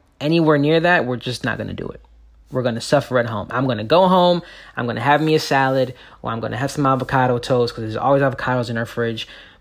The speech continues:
But we focus most of our food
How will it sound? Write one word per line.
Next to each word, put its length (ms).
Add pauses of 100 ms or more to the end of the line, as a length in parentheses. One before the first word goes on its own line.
But 160
we 360
focus 760
most 560
of 200
our 140
food 680